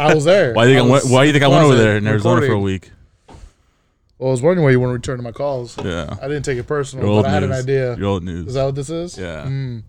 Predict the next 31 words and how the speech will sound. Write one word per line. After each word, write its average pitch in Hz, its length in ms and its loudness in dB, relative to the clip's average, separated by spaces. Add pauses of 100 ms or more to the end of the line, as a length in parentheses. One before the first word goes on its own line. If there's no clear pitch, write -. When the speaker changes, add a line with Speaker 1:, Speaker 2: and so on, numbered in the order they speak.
(760)
Speaker 2:
<laughs> 143 360 -12 (1160)
Mm. - 0 -
Speaker 1:
Man, 107 220 -12 (600)
this 123 100 -14
is 117 140 -12
good 90 180 -20
beer. 104 280 -16
Speaker 2:
Yes, - 220 -12
it 95 80 -16
is. 92 280 -16 (340)
Especially - 300 -14
on 101 60 -10
a 104 40 -8
hot 104 200 -8
day. 120 220 -4 (560)
Speaker 1:
Especially 139 300 -14
when 123 60 -8
you 117 60 -12
find 120 180 -12
out 120 100 -10
you're 123 120 -2
old 123 120 -2
news. 127 340 -8 (140)
Speaker 2:
<laughs> - 1300 -12
Speaker 1:
That's 143 180 -6
cool. 123 140 -10
Speaker 2:
I - 380 -8
Speaker 1:
Whatever. 101 180 -6
Speaker 2:
thought 120 60 4
you 110 160 4
knew. 101 300 4